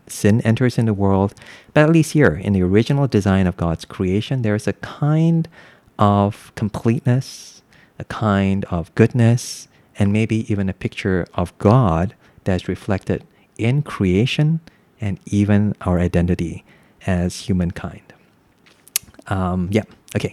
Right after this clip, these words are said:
let me pray. Uh, Heavenly Father, thank you so much for, um,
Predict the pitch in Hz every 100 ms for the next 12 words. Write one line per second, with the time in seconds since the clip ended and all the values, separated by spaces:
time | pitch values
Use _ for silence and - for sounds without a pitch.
0 | - 107 101 101 - _ 95 90 - 135
1 | 127 120 113 131 - - - 127 101 92
2 | - - - - - - _ - 113 98
3 | 95 95 - 95 92 90 90 101